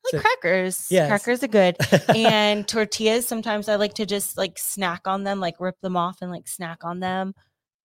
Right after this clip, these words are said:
Speaker 2: Mochis, you know,
Speaker 1: Okay.
Speaker 2: those are
Speaker 1: So
Speaker 2: good.
Speaker 1: no, but it's nothing,
Speaker 2: <laughs>
Speaker 1: nothing's, like, crazy, crazy where it's
Speaker 2: Right.
Speaker 1: huge. It's not like, you know,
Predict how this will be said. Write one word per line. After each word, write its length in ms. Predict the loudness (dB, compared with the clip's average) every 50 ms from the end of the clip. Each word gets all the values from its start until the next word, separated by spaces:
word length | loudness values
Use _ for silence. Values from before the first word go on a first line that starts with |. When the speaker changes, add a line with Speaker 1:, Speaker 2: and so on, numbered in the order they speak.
| _ _
Speaker 2:
Mochis, 600 | 0 0 0 0 -2 -4 -8 -8 -8 -10 -10 -10
you 60 | -8
know, 280 | -8 -6 -6 -8 -8 -10 -12 -10 -8
Speaker 1:
Okay. 180 | -6 -4 -4 -4
Speaker 2:
those 100 | -4 -6
are 40 | -8 -4
Speaker 1:
So 140 | 0 2 4
Speaker 2:
good. 60 | 4
Speaker 1:
no, 120 | 4 4 6
but 100 | 6 6
it's 140 | 8 8 8
nothing, 260 | 10 10 10 10 8
Speaker 2:
<laughs> 360 | 6 4 2 -2 -4 -4 2
Speaker 1:
nothing's, 380 | 4 4 6 6 4 2 4 6
like, 180 | 4 4 4
crazy, 500 | 0 -4 2 4 6 6 6 4 4 0
crazy 360 | 0 2 2 4 4 4 2 2
where 220 | 2 2 2 2
it's 80 | 2 2
Speaker 2:
Right. 200 | 2 2 0 -4
Speaker 1:
huge. 400 | -6 -4 0 2 2 2 0 -2 -4
It's 180 | -4 -4 0 2
not 220 | 2 2 2 2
like, 260 | 2 2 0 0 0
you 80 | 0 0
know, 360 | 2 2 0 0 -2 -4 -6